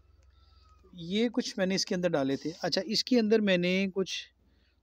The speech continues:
हवरथियाज के सीड भी डाले थे। इसमें हवरथिया टाइगर था, इसके अंदर कुपरी था और ये ट्रंकेटा था। तो आज मैंने अचानक देखा तो ये देखें जी माशाल्लाह, ये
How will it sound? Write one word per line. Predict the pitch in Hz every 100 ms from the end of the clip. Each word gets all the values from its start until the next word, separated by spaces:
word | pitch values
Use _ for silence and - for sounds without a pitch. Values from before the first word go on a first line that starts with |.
| -
हवरथियाज | 156 202 - 247 262 269
के | - 262
सीड | - 202 175
भी | 190
डाले | 170 151 151
थे। | 185 226 - - 170
इसमें | - 180
हवरथिया | 160 160 151 180
टाइगर | 165 147 151 170
था, | - 160
इसके | 156 -
अंदर | 170 160 156
कुपरी | 156 - 180
था | 160 156 151 _ _ - _ _ - - - -
और | 156 147 147 151 151
ये | 156 156 156 156 175
ट्रंकेटा | 170 170 139 151 160 180
था। | 170 165 151 _ _ _ _ _ _ _ _ - - _ _ _ -
तो | 202 208 202 -
आज | 196 220
मैंने | 226 226 226
अचानक | - 180 208 196
देखा | 180 202
तो | 202 214
ये | 175 175 185 190
देखें | 160 143 - 147 139 135 127
जी | 131 127 123
माशाल्लाह, | 123 117 - - 123 120 _ - _ _ _ _ _ _ _ - _ _ _
ये | 143 151 170 190 202